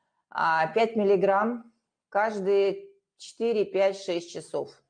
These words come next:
Поверьте мне, вот этот морфин инъекционный у пациентов очень неплохо работает. Тут недавно у нас по разным причинам организационным не было вообще препарата в институте. Это ужас был, как мы работали.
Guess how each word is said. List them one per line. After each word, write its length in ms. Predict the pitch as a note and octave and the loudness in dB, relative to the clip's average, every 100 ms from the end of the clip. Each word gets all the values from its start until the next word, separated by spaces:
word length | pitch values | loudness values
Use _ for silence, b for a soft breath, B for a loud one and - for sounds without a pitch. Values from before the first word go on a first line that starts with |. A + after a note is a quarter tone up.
| _ _ _ b b b b | _ _ _ b b b b
Поверьте 520 | - F3+ A#3+ C4 - G#3+ | -2 0 0 -2 -4 -4
мне, 280 | F#3+ F3+ D#3+ | -2 -2 -4
вот 140 | F3+ | -4
этот 240 | G#3 G3+ G3 | -2 -2 -2
морфин 520 | F#3 F#3 - A3 G3+ | -4 -4 -6 -6 -2
инъекционный 840 | F3+ E3+ - - G3+ A#3 A#3+ G3 E3 | -2 -4 -6 -2 0 0 0 -4 -4
у 60 | |
пациентов 640 | D#3+ D#3+ - G#3+ G#3+ F#3+ E3+ | -6 -8 -8 -6 -6 -6 -6
очень 300 | G#3 A3+ G3 | -4 -4 -4
неплохо 400 | F3+ F3+ G3 G3 F#3+ | -6 0 0 0 2
работает. 680 | F#3 F3 F#3 F3 D3+ D3+ B B B | 2 2 0 0 -2 -4 B B B
Тут 180 | G3 F#3+ | -6 -2
недавно 520 | G#3+ G3 G#3 F#3+ F#3+ | 0 2 2 2 2
у 60 | F#3+ | 2
нас 400 | F#3+ F3+ - F3 - | 0 -2 -6 -8 -6
по 120 | - F3 | 0 0
разным 380 | E3+ D#3+ E3+ | 0 -2 -6
причинам 640 | D#3+ F3+ E3+ - F#3+ F3 E3 | -4 -4 -6 -6 -4 -2 -2
организационным 800 | D#3+ E3+ E3 - F#3+ F3+ E3+ F3 | -4 -4 -6 -4 -2 0 0 0
не 120 | F#3+ | 0
было 220 | F3 F3 | 2 2
вообще 360 | F3 F#3 - C#4+ | 2 0 -2 -4
препарата 640 | C#4+ G3 E3+ E3 D3 D3 | 0 -2 0 -2 -2 -4
в 100 | C3 | -10
институте. 580 | D3 C3+ - - D3 D3+ | -12 -14 -16 -14 -12 -12
Это 160 | - E3+ | -8 -6
ужас 340 | F3 C#3+ C#3 | -6 -8 -10
был, 160 | B2+ C#3 | -6 -6
как 220 | D3 D3 | -4 -6
мы 120 | D3+ | -4
работали. 800 | D3 E3 F3+ B3+ A#3 D#3+ C#3+ - | -2 -2 0 -2 0 0 0 -4